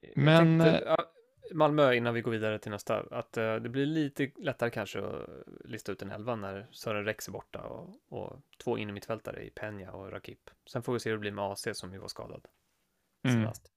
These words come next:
Speaker 2: Det är
Speaker 1: Eh,
Speaker 2: sant.
Speaker 1: ja, vi får ju elvan förhoppningsvis, men,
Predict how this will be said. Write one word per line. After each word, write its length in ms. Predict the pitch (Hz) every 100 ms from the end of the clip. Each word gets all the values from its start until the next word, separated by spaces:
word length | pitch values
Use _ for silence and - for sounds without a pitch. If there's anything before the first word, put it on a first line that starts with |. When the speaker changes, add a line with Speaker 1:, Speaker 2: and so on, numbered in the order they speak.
| _ _ _ _ _ _ _ _ _ _ _ - - - -
Speaker 2:
Det 80 |
är 40 | 131
Speaker 1:
Eh, 40 |
Speaker 2:
sant. 240 | - - - _ -
Speaker 1:
ja, 140 | 104
vi 120 | 117
får 160 | 120 147
ju 60 | 139
elvan 340 | 135 127 107
förhoppningsvis, 500 | - - 101 101 -
men, 480 | 107 107 98 -